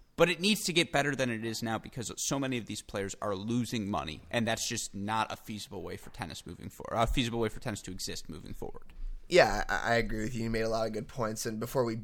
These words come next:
Speaker 2: you know, beat this to a, beat this to a drum, <laughs> uh, just, I, I had kind of a, a hypothetical thought when you mentioned, you know,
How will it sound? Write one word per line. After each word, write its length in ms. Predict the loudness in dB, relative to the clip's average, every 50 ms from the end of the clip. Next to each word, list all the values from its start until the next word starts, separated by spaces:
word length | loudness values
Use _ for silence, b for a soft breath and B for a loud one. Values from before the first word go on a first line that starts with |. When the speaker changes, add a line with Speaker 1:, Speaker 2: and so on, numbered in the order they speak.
| -8 -10 -10 -8 -4
Speaker 2:
you 140 | -2 0 0
know, 140 | 0 -2 -4 -6 -8 -4 -2
beat 180 | -2 -2 -2 -2
this 240 | 0 2 2 2 2
to 180 | 2 2 4 4
a, 260 | 4 4 2 0 -4 -8 -10 -6 -4
beat 120 | -2 -2
this 100 | 0 0
to 140 | 0 0 0
a 40 | 0
drum, 500 | 4 6 6 8 8 8 8 6 4 0 B B B B
<laughs> 160 | B 0 4
uh, 240 | 6 6 6 6 4
just, 260 | 2 2 2 4 4
I, 380 | 2 2 4 6 6 6 6 6 4
I 140 | 4 4 6
had 280 | 6 4 4 4 2 -4 -12 -20 -14 -4
kind 160 | -2 0 0
of 80 | 0 0
a, 280 | 0 0 0 -2 -4 -4
a 200 | -2 0 0 0 -2 -6 -12 -20 -20 -20 -20 -16 -12
hypothetical 680 | -2 0 0 2 0 0 0 0 0 0 0 -2 -6 -8
thought 360 | -4 0 2 2 4 2 2
when 100 | 0 -2
you 100 | -2 -2
mentioned, 360 | -2 -2 0 -2 -2 -2 -2
you 80 | -2 -2
know, 220 | -2 -4 -4 -4